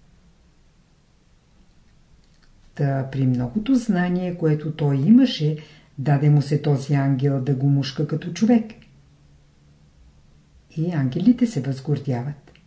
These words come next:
Това е едно обяснение. Но като дойдем до приложение на земята при сегашните условия на живота,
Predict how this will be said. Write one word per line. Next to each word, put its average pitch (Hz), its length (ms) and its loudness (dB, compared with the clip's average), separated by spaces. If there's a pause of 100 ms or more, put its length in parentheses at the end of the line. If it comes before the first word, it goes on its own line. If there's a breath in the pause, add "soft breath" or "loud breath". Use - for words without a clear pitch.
(3000 soft breath)
Това 233 360 6
е 196 100 8
едно 208 360 4
обяснение. 208 720 4 (1120)
Но 139 300 0
като 233 220 4
дойдем 180 380 6
до 175 200 0
приложение 135 720 4
на 269 140 8
земята 143 560 2
при 123 120 -2
сегашните 131 640 2
условия 147 560 2
на 143 100 4
живота, 160 480 -2